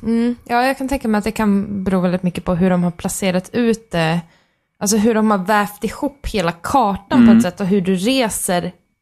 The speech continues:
Speaker 1: dit, liksom, att de känns väldigt avgränsade på
Speaker 2: Mm.
Speaker 1: det sättet. Eh, Origins liksom levererar en värld, <laughs> även fast det ibland, alltså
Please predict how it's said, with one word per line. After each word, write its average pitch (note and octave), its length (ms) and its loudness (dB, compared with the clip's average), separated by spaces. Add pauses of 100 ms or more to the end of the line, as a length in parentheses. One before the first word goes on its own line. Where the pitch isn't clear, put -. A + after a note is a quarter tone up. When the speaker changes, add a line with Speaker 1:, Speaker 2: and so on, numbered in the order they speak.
(260)
Speaker 1:
dit, A#3 340 0
liksom, F3+ 300 -2
att F3 100 -4
de F#3 140 -2
känns F#3 240 -2
väldigt F3 280 -4
avgränsade G3 840 -2
på C#3 60 2
Speaker 2:
Mm. B2 180 6
Speaker 1:
det - 60 4
sättet. - 360 -6 (800)
Eh, A2+ 420 -2 (340)
Origins G#3 540 0
liksom F#3+ 240 0
levererar F3+ 560 0
en F#3 180 2
värld, F#3+ 420 2 (140)
<laughs> - 160 -2
även F#3 320 0
fast - 300 -8
det F#3+ 80 -4
ibland, F3+ 420 0
alltså C#3 480 -4